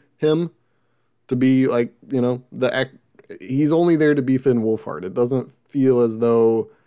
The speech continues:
the brother's adding anything to this movie that I care about or want to care about. I like the whole,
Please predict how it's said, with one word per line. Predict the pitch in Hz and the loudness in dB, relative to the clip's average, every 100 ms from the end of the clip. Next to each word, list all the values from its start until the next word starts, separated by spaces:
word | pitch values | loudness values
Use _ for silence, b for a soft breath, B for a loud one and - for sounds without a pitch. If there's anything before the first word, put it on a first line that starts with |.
| b | b
the | 123 | -8
brother's | 107 117 117 113 107 | -2 0 2 0 0
adding | 110 113 113 110 110 | -2 0 0 0 -2
anything | 107 110 101 110 101 | -4 -4 -4 -6 -6
to | - 113 104 | -4 -4 -4
this | 98 | -6
movie | 110 110 110 101 101 98 98 b _ | -6 -4 -4 -2 -2 -4 -8 b _
that | 104 | -4
I | 95 | -4
care | 92 - 110 107 | -4 -4 0 0
about | 98 98 95 92 92 b b b | 0 -2 -2 -4 -6 b b b
or | - 107 98 95 90 b - | -6 -2 0 -2 -4 b -8
want | 139 160 147 | -4 -4 -4
to | 107 | -6
care | 98 87 | -4 -4
about. | 82 - - - _ _ _ _ _ _ _ _ _ - | -4 -8 -12 -16 _ _ _ _ _ _ _ _ _ -12
I | 98 95 95 98 78 | -6 -4 -2 -4 -6
like | 104 104 104 | -4 -4 -2
the | 110 101 | -4 -2
whole, | 110 110 110 110 107 110 | 0 2 4 2 0 -2